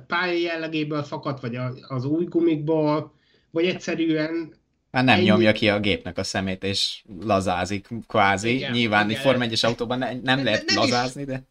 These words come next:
Speaker 2: <laughs>
Speaker 3: Ö, nem is feltétlenül lazázás, hanem inkább megfontoltságot tényleg felfedezni, mert erre én is gondoltam így a hétvége folyamán, hogy lehet, hogy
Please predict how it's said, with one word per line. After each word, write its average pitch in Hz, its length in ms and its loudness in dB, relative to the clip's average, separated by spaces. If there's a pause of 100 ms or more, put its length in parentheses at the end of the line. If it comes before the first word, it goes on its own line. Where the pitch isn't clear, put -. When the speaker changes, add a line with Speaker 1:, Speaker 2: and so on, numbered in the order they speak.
Speaker 2:
<laughs> - 480 -10
Speaker 3:
Ö, 196 220 -2
nem 269 160 -2
is 233 100 -8
feltétlenül 170 460 -6
lazázás, 160 580 -6
hanem 170 180 -10
inkább 165 520 -8 (440)
megfontoltságot 139 840 -8
tényleg 127 260 -6
felfedezni, 123 640 -6
mert 131 180 -4
erre 147 200 0
én 190 80 -2
is 160 120 -2
gondoltam 131 480 -4
így 127 80 -6
a 127 40 -2
hétvége 127 280 -4
folyamán, 135 260 -2
hogy 139 80 -2
lehet, 160 180 -2
hogy 139 80 -8